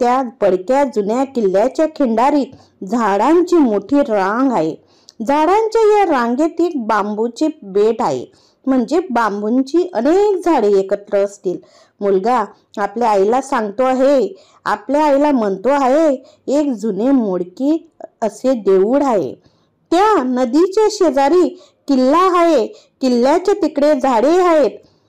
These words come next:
बांबूंचे बेट आहे आणि बांबूंच्या बेटा-, बेटाच्या जवळ एक मोडके असे देऊळ आहे.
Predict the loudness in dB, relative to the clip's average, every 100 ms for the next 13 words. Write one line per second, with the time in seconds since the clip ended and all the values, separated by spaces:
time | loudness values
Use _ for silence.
0 | _ _ _ _ _ _ _ _ _ _
1 | _ _ _ _ _ _ -8 -4 0 0
2 | 2 2 2 0 0 -4 _ _ -14 -2
3 | 2 2 2 2 2 0 -4 _ -2 0
4 | 0 -2 0 0 2 0 0 -2 0 0
5 | 0 -2 -2 -2 -2 0 0 0 0 0
6 | 0 0 2 0 -2 -4 -2 -2 -2 -2
7 | 0 -4 -2 0 0 0 -2 -4